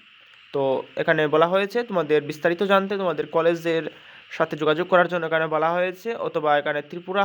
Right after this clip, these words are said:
হায়ার এডুকেশন ওয়েবসাইটে রয়েছে, সেই ওয়েবসাইটের মধ্যে যোগাযোগ করতে হবে, অথবা এখানে ফোন নাম্বার রয়েছে জিরো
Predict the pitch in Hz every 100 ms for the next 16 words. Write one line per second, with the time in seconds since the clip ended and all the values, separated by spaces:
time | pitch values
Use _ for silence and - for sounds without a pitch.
0 | 190 165 185 202 196 190 202 196 196 -
1 | - - - - - - - 160 170 185
2 | 170 170 165 165 202 190 160 151 165 160
3 | 156 190 180 156 147 143 143 127 - -
4 | - - 165 151 151 156 151 139 - _
5 | _ _ - 165 156 156 156 151 156 220
6 | 233 - - 156 127 131 156